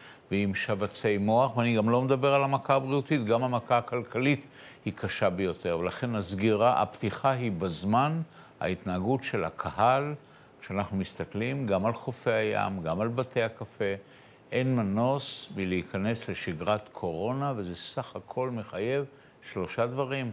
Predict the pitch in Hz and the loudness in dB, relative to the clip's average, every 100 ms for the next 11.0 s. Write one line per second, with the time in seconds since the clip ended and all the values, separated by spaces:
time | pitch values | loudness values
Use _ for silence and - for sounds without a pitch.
0 | 80 80 - - - 113 135 139 135 - | -8 -12 -12 -12 -4 -2 -2 -2 -2 -2
1 | 120 117 - 117 98 95 95 95 - - | -2 -2 -8 -8 -4 -4 -4 -4 -10 -20
2 | - - - - - 92 127 135 131 127 | -20 -20 -12 -10 -4 -2 0 -2 -2 -2
3 | 120 113 113 - - - - 92 104 107 | -2 -2 -12 -20 -20 -20 -14 -4 0 0
4 | 95 110 117 117 113 104 113 95 87 90 | 2 0 -2 -2 -2 0 2 2 0 0
5 | 110 120 117 117 104 87 62 - - - | 2 0 0 -2 -2 -4 -8 -16 -20 -20
6 | - - 95 117 - 139 - 147 87 - | -12 -4 0 0 -2 -2 4 4 2 -6
7 | 78 76 - 143 135 107 98 107 98 - | -6 -6 0 4 4 4 2 2 2 -4
8 | - 135 - 113 95 104 95 95 87 90 | -2 -4 -2 -2 0 0 0 0 0 0
9 | 95 - - - - - 139 123 - 104 | -2 -6 -20 -20 -20 0 2 2 0 -4
10 | 98 - 101 104 107 110 107 117 143 | -4 -2 0 0 0 2 2 0 -2